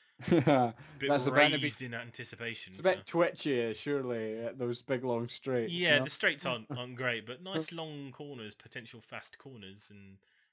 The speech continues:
Speaker 2: and stuff, and bits of, yeah, no, might not, might not, might, might not be as, as bad as I, I once <laughs> feared, uh, those two races were gonna be for us. Those were the races I was thinking,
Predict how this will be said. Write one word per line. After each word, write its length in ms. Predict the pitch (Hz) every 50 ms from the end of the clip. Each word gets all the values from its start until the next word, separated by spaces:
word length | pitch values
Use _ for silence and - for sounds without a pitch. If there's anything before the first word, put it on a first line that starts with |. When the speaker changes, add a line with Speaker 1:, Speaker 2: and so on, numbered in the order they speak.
| _ _ -
Speaker 2:
and 160 | 101 95 95
stuff, 360 | - - - - 110 107 - _ -
and 280 | 107 101 101 101 101 104 104 _ _ _ _
bits 260 | - 123 - - -
of, 60 | 110 104 _ _ _ _ _ _ _
yeah, 480 | 185 180 180 190 220 254 285 285 277 269 254
no, 80 | 220 220 214 _ _ _ _ _ -
might 160 | 208 196 -
not, 100 | 190 190
might 160 | 180 180 190 190
not, 180 | 185 156 131 -
might, 140 | 185 175 175 175 - 180 - _
might 180 | 170 151 156 156
not 120 | 160 147
be 80 | 147 143
as, 220 | 135 123 - - - -
as 100 | 131 120
bad 380 | 110 - - 131 123 123 120 117
as 120 | 113 107
I, 120 | 117 113 110 - -
I 80 | 110
once 400 | 110 104 110 123 127 127 - - - - -
<laughs> 120 | - - -
feared, 380 | 139 135 123 113 113 113 - - - - - - - - - _ -
uh, 160 | 113 110 107
those 240 | 101 113 113 113 -
two 180 | - - 120 110
races 360 | 113 113 110 - - 101 98
were 80 | 107 107
gonna 160 | 107 107 98
be 140 | 107 107 101
for 160 | - - 98
us. 100 | 98 -
Those 200 | - 180 180 160
were 60 | 170
the 100 | 156 147
races 300 | 147 143 139 - 127 120
I 60 | 123
was 160 | 117 117 113
thinking, 320 | - - 110 - 113 107